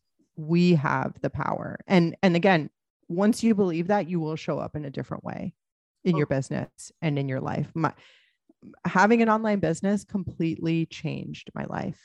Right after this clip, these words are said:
Speaker 1: in the sense that, like, what I wanted, what I could ask for, what I c-,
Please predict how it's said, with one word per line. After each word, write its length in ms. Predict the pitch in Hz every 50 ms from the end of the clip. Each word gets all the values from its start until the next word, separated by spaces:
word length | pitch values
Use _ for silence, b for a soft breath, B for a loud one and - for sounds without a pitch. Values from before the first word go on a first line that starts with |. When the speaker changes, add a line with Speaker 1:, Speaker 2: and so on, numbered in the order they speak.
| _ _ -
Speaker 1:
in 120 | 180 160
the 80 | 156 156
sense 380 | - - 165 147 147 - - -
that, 160 | 160 - -
like, 300 | 156 147 147 139 _ _ _ -
what 160 | 147 156 139
I 80 | 135 131
wanted, 500 | 131 135 139 135 139 143 160 196 220 202
what 200 | 185 147 139 -
I 60 | 139 -
could 160 | - 147 131
ask 320 | - - 151 - - - -
for, 420 | 180 202 196 202 208 220 240 233 _ _ _ _ _ _ _ _ _ _ _
what 460 | _ - 175 151 165 160 151 143 - -
I 200 | 151 143 151 147
c-, 260 | - _ _ - 160